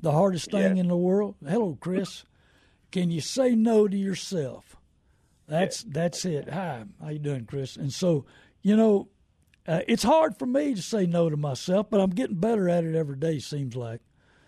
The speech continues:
Speaker 1: Uh, I did buy the fifty-three Chevy, but I, I prayed about it, and I waited on it, and, uh, and I got, got it at the figure that I felt like. There were supposed to be some problems with it,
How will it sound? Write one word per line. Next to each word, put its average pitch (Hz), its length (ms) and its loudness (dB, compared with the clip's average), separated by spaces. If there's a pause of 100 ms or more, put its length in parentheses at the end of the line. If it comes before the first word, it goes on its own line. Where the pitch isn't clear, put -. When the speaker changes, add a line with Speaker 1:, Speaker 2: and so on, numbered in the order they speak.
(300)
Speaker 1:
Uh, 135 360 -2 (220)
I 147 120 0
did 170 320 2
buy 180 220 2
the 147 80 -4
fifty-three 160 580 -4
Chevy, 170 380 -2
but 151 340 -2 (380)
I, 170 180 0 (160)
I 139 200 -4 (100)
prayed 196 260 2
about 180 380 -4
it, 185 100 -10
and - 80 -12
I 131 140 -10 (160)
waited 175 480 2
on 170 240 2
it, 180 140 -8
and, 127 200 -6
uh, 127 200 -8 (760)
and 143 160 -2
I 131 140 -2
got, 147 520 -2
got 185 260 2
it 180 140 0
at 151 160 0
the - 80 -4
figure 170 580 0
that 143 280 -4
I 139 100 -8
felt 175 340 0
like. 170 260 -2 (380)
There 165 120 2
were 147 60 0
supposed 214 360 2
to 185 60 -12
be 185 140 0
some 147 240 -6
problems 180 500 0
with 185 180 2
it, 196 120 -2